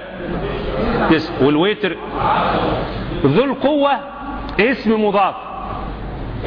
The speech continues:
وهتلاقوا في قائمة الأسماء المقيدة على القواعد اللي احنا عملناها. البرهان ما وردش. ها؟ آه، البار، البار ما، ما وردش، ورد البر.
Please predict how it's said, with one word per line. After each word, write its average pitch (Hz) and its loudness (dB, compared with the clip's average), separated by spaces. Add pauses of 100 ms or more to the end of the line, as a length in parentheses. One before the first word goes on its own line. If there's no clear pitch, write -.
(640)
وهتلاقوا 170 4
في - -12
قائمة 233 2
الأسماء 208 2
المقيدة 208 2
على 233 2
القواعد 214 2
اللي 196 0
احنا 196 2
عملناها. 151 2 (1160)
البرهان 208 2
ما 233 0
وردش. 226 0 (1600)
ها؟ 185 4 (2000)
آه، 170 4
البار، 175 2
البار 214 2
ما، 202 2
ما 190 0
وردش، 180 0
ورد 196 2
البر. 147 0